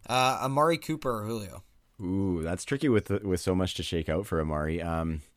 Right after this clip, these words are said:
Speaker 2: I think regardless,
Speaker 1: Yeah, I'll
Speaker 2: I'm probably
Speaker 1: take
Speaker 2: still gonna
Speaker 1: Julio.
Speaker 2: go Julio.
Speaker 1: Me too.
Speaker 2: Yeah.
Speaker 1: Kenny G, Julio.
Speaker 2: Ooh, now
Speaker 1: We're getting
Speaker 2: that's
Speaker 1: hot.
Speaker 2: getting closer. Damn. Um,
Speaker 1: Julio.
Speaker 2: uh, yeah, Julio by a hair.
Speaker 1: O B J
Speaker 2: Yeah.
Speaker 1: or Julio?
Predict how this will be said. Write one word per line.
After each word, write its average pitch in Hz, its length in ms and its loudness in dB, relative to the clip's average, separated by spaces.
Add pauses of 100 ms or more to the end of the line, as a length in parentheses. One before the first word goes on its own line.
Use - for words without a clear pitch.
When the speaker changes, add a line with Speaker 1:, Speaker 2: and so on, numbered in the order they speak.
(180)
Speaker 2:
I 90 140 2
think 139 200 2
regardless, 92 440 2
Speaker 1:
Yeah, - 20 2
I'll 85 40 0
Speaker 2:
I'm 80 40 -4
probably 85 240 0
Speaker 1:
take - 60 -4
Speaker 2:
still 85 120 -2
gonna 82 140 -2
Speaker 1:
Julio. 78 140 -2
Speaker 2:
go - 40 -2
Julio. 85 380 0
Speaker 1:
Me - 80 -20
too. - 320 -12
Speaker 2:
Yeah. 80 180 -6 (300)
Speaker 1:
Kenny 165 300 2
G, 156 540 2
Julio. 143 520 -4 (1160)
Speaker 2:
Ooh, 214 380 2
now 101 220 2
Speaker 1:
We're 87 80 2
getting - 0 -
Speaker 2:
that's 127 240 6
Speaker 1:
hot. 143 160 4
Speaker 2:
getting 78 180 -2
closer. 90 560 2 (400)
Damn. 92 1000 2 (320)
Um, 92 960 2
Speaker 1:
Julio. 101 420 -6 (800)
Speaker 2:
uh, 107 400 8
yeah, 90 180 6
Julio 101 320 8
by 90 140 8
a 85 60 6
hair. 87 200 4
Speaker 1:
O 151 100 6
B 156 140 0
J 139 240 2
Speaker 2:
Yeah. 131 60 0
Speaker 1:
or 120 60 -2
Julio? 101 360 -10